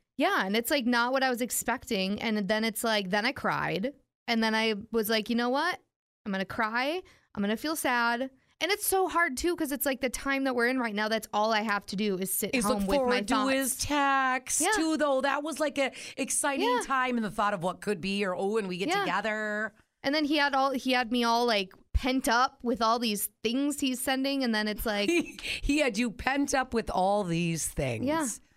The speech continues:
Speaker 2: What things?
Speaker 1: Just
Speaker 2: Why don't you
Speaker 1: things.
Speaker 2: explain to everybody what was
Speaker 1: Just
Speaker 2: pent up?
Speaker 1: things. But yeah, it's like,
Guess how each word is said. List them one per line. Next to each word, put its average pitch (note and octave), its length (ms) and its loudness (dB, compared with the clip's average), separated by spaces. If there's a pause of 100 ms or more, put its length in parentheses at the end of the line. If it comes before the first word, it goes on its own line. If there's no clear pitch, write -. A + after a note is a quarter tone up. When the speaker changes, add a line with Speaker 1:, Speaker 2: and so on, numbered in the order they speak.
(260)
Speaker 2:
What D#3+ 380 -2 (160)
things? - 760 -8
Speaker 1:
Just B3 160 -4
Speaker 2:
Why F3 80 0
don't F#3 280 -6
you G#3+ 80 -4
Speaker 1:
things. F#3 360 -2
Speaker 2:
explain C#3+ 400 -2
to D2 60 -4
everybody F#2 760 -10 (100)
what G#3 340 -2
was F#3+ 140 -2
Speaker 1:
Just - 120 -6
Speaker 2:
pent D3 300 -4
up? - 160 -10
Speaker 1:
things. F#3+ 280 -4
But D4 120 -2
yeah, F#4+ 240 0
it's - 140 -4
like, C4 340 -4